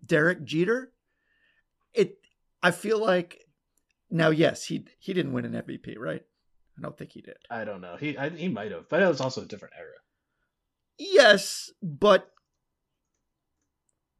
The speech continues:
Speaker 1: people like guys who do everything, and part of that is volume,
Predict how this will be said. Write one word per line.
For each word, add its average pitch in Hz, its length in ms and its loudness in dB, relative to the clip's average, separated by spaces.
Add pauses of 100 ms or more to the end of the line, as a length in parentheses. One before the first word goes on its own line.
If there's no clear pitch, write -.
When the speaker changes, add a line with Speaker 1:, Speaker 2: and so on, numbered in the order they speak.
(140)
Speaker 1:
people 202 920 -2
like 160 600 -2 (1120)
guys 147 500 0
who 135 140 -4
do 156 480 0 (160)
everything, 135 800 -4 (640)
and 151 120 -8
part 247 260 0
of 196 80 4
that 143 340 2 (460)
is 139 180 -4
volume, 135 640 2